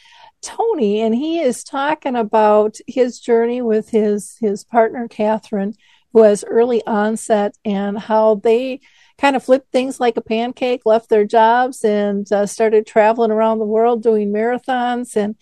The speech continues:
just a fascinating, fascinating story. He has a website called runningwithcat dot com, and that's C A T.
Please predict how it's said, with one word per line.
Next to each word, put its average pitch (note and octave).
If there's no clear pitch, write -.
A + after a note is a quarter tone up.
just -
a D4
fascinating, A3+
fascinating G#3+
story. A3
He G4
has D#4+
a A#3
website A#3+
called A3+
runningwithcat A#3
dot G#3+
com, A3+
and B3
that's A3+
C A3+
A A3
T. A3